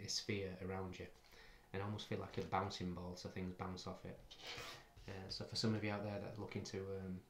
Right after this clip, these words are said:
strengthening your shields and your aura, that is one way to do it. Something we're aware of. Something we're not aware of. You could very well be dealing with a Virgo.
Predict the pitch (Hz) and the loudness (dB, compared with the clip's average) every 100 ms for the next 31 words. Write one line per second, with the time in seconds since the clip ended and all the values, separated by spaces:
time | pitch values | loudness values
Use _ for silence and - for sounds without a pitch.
0 | - - - - 107 101 - 98 95 95 | -16 -12 -6 0 0 0 0 0 0 -2
1 | - - 107 104 98 92 98 98 101 104 | -4 0 2 2 2 0 0 0 0 -2
2 | - - - - - - - - - - | -8 -18 -16 -16 -18 -20 -20 -14 -8 -4
3 | 107 101 98 95 98 98 - 92 - - | -2 -2 -2 -2 -2 -2 -4 -4 -2 -2
4 | - - - - - - - 113 110 113 | -2 -6 -8 -14 -18 -4 0 0 0 0
5 | 107 104 101 98 98 92 92 - - - | 2 0 -2 -4 -2 -4 -4 -10 -16 -16
6 | - - - - - - - - - - | -18 -18 -18 -20 -20 -20 -20 -20 -20 -20
7 | - - - - - - - - - - | -20 -20 -20 -20 -20 -18 -18 -18 -20 -20
8 | - - - - - - - - - 107 | -20 -20 -20 -20 -20 -20 -18 -12 -6 -4
9 | 110 110 107 104 107 110 101 87 90 - | 0 0 2 0 2 2 2 2 0 -2
10 | - - - - - - - - - - | -4 -8 -10 -18 -20 -20 -20 -20 -20 -18
11 | - - - - - 175 170 202 233 196 | -14 -14 -4 0 4 4 8 10 10 10
12 | 95 90 92 90 87 87 87 - - - | 6 4 6 6 6 4 2 0 -6 2
13 | 92 92 92 | 4 6 4